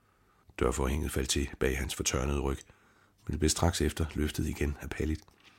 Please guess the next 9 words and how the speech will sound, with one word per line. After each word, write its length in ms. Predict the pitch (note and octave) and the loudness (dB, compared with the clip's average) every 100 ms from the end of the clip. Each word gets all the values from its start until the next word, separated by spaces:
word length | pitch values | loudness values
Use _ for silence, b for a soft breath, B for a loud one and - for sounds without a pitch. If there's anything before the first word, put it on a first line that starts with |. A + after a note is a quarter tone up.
| B B - | B B 0
der 60 | |
kom 200 | - D#2+ | 4 6
med 100 | D#2+ | 4
feberdråberne 680 | - D#2 E2 D#2 D2+ D#2 D2+ - - | 4 4 4 2 4 2 0 -6 -8
i 160 | - | -2
et 80 | - | -2
krus 260 | - D2 D2 | 0 -2 0
kogt 280 | C#2+ - - | 0 0 -2
vand. 160 | C#2+ | -4